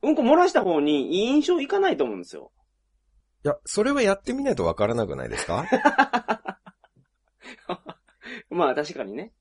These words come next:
Speaker 2: それは実験結果としては、失敗とか、
Speaker 1: はい。
Speaker 2: その、おっちょこちょいな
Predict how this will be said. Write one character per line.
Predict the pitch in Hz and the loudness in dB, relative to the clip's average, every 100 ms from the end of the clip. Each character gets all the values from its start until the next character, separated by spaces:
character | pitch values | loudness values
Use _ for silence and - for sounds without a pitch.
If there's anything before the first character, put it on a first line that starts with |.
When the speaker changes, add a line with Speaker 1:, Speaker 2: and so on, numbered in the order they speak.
| _ _ | _ _
Speaker 2:
そ | 165 | -4
れ | 147 | -4
は | |
実 | 135 - | -4 -4
験 | 233 | -4
結 | 233 - | -4 -6
果 | 226 | -2
と | 170 | -2
し | - | -2
て | 190 | -2
は、 | 175 139 95 _ - | 0 -2 -4 _ -10
失 | - - _ - | -8 -10 _ -4
敗 | 175 175 170 | -2 -2 -4
と | 170 | -8
か、 | - 160 | -4 0
Speaker 1:
は | 156 98 120 | 2 0 -2
い。 | 95 - - | -8 -14 -10
Speaker 2:
そ | 104 | -6
の、 | 101 - | -6 -4
お | |
っ | - | -6
ち | - | -2
ょ | 175 | -2
こ | 170 | -2
ち | 196 | -2
ょ | |
い | |
な | 151 | -2